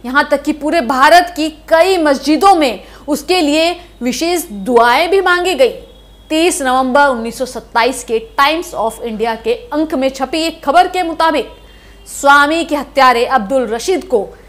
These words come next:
जन्नत में स्थान दिलाने के लिए देवबंद के प्रसिद्ध मदरसे दारुल उलूम में छात्रों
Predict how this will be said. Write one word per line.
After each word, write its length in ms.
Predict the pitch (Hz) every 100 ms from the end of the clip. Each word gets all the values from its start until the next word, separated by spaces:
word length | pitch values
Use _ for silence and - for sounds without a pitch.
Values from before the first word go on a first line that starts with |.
| -
जन्नत 520 | 208 339 349 381 440 440
में 160 | 415
स्थान 440 | 403 - 294 302 311
दिलाने 400 | 285 262 254 277
के 180 | 277 233
लिए 360 | 220 220 262 311
देवबंद 560 | 262 311 262 359 370
के 140 | 359 349
प्रसिद्ध 480 | 330 320 359 208 180 - 233
मदरसे 480 | 262 285 285 285 240 277 - - 214
दारुल 500 | 277 302 311 359 349 - - -
उलूम 300 | 262 262 269
में 300 | 240 269 -
छात्रों 560 | - 240 226 - 208